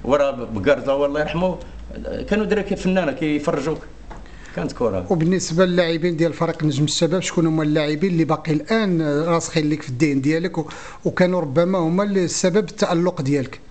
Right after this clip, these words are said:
Speaker 1: و، آه، الدراري ديال، آه، هذا السؤال هذا هو نجم الشباب. حنا، آه، الفرقه كلها لعبنا مينيم مجموعين، ولعبنا كادي مجموعين، دينا ش-، آه، بطوله المغرب كادي،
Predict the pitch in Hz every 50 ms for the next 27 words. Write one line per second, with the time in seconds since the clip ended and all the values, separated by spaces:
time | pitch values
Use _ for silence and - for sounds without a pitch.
0 | - - - - - - - - - - - - - - - - - - - -
1 | 165 165 165 160 156 151 143 135 127 117 110 104 95 90 82 - - - - -
2 | 95 95 90 87 80 78 78 117 120 123 120 107 117 117 110 104 98 98 92 90
3 | 90 92 - - - 87 90 95 98 98 98 92 92 - - - 127 120 131 131
4 | 139 151 156 147 139 139 139 131 120 117 110 - 117 101 104 113 - - 147 147
5 | 156 151 127 104 - 131 131 127 123 113 110 - - - - - - - - -
6 | - - - - - - - - - 98 98 95 92 92 90 - - 90 - -
7 | 143 - 139 - - 156 147 147 131 - - - 104 98 107 120 123 113 117 123
8 | 131 123 104 76 - - - - - - - - - 101 92 98 117 120 101 87
9 | 82 80 - - - - - - - - - - - - 104 92 95 101 123 123
10 | - - 135 131 113 110 110 98 90 95 117 131 120 95 87 80 80 - - -
11 | 85 87 110 107 107 101 - - 117 98 92 95 95 90 87 90 107 107 117 113
12 | 113 98 113 123 120 - 98 78 65 - - - - - - 131 113 82 71